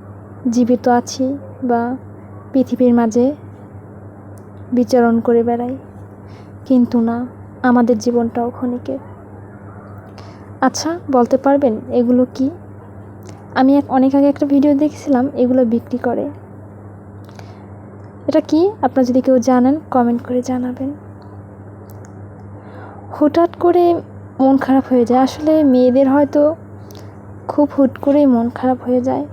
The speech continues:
কী কারণে, কেন, কিসের জন্য, এর কোনো প্রশ্নের উত্তর জানাই থাকে না। হুট করে আপনার কী হবে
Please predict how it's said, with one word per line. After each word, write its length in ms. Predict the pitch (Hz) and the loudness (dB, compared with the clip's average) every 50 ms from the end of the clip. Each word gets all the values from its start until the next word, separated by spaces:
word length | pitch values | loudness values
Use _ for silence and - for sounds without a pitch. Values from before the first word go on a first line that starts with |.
| - - - | -16 -18 -4
কী 140 | - 277 262 | -2 0 0
কারণে, 600 | - 269 262 254 262 269 269 262 269 262 269 285 - - - - - - - - - - - - - | 2 2 4 4 4 4 4 4 4 2 2 -2 -6 -10 -18 -20 -20 -20 -20 -20 -20 -20 -20 -12 0
কেন, 400 | - 262 240 240 240 254 262 262 | 2 2 4 4 4 4 4 4
কিসের 400 | 262 - 254 247 - - 254 254 | 2 0 -2 -4 0 2 2 2
জন্য, 380 | 247 - 262 254 262 269 269 285 311 - - - - - - - - - - - - - - - - - | 4 2 2 2 2 0 0 -2 -4 -10 -16 -20 -20 -20 -20 -18 -18 -20 -18 -18 -18 -18 -18 -18 -14 -4
এর 180 | - 311 320 - | 0 0 0 2
কোনো 220 | - 339 330 330 | 2 2 2 2
প্রশ্নের 500 | 302 - - 269 269 277 262 - 285 285 | 2 2 4 4 4 4 4 4 2 2
উত্তর 220 | 277 262 - 277 262 - | 2 2 2 0 2 2
জানাই 320 | 247 233 226 240 247 254 | 2 2 4 4 4 2
থাকে 280 | 247 - 240 240 - 262 | 2 0 -6 -6 -4 -4
না। 320 | 254 269 269 294 294 285 - - - - - - - - - - - - - - - - - - - - - - - - - - - - - - - - - - - - - - - - - - - - - - - - - - - - | -4 -2 -4 -4 -6 -8 -12 -12 -14 -14 -14 -16 -20 -20 -20 -20 -20 -20 -20 -20 -20 -20 -20 -20 -20 -20 -20 -20 -20 -20 -20 -20 -20 -20 -20 -20 -20 -20 -20 -20 -20 -20 -20 -20 -20 -20 -20 -20 -20 -20 -20 -20 -20 -20 -20 -16 -2 0
হুট 160 | 359 349 - | 0 0 0
করে 260 | - - 359 349 359 | 2 2 4 4 6
আপনার 300 | 359 339 330 - 330 330 | 4 4 2 2 2 2
কী 160 | 311 320 320 311 | 2 2 2 2
হবে 400 | 285 311 320 302 330 330 359 | 4 4 2 4 2 2 0